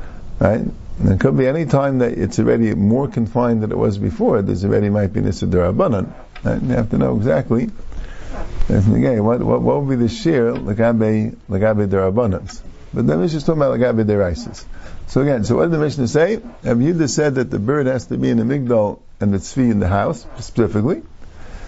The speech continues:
And the Tana Rabbanan say, "No, the tzvi doesn't have to be in the house. The bird tak has to be in the migdal, but the tzvi does not have to be in the house. The tzvi could be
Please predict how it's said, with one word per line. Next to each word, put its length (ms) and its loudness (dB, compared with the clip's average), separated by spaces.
And 200 2
the 80 0
Tana 260 2
Rabbanan 420 2
say, 140 0
"No, 220 2
the 80 -4
tzvi 200 -2
doesn't 220 0
have 120 0
to 60 -2
be 80 0
in 60 0
the 100 0
house. 200 -2
The 60 -4
bird 260 -2
tak 180 0
has 220 -2
to 100 -4
be 80 2
in 80 2
the 80 2
migdal, 400 2
but 80 -2
the 80 -4
tzvi 260 -2
does 160 0
not 140 2
have 200 -2
to 60 -2
be 120 2
in 80 0
the 80 0
house. 260 -2
The 60 -10
tzvi 360 -2
could 160 0
be 300 0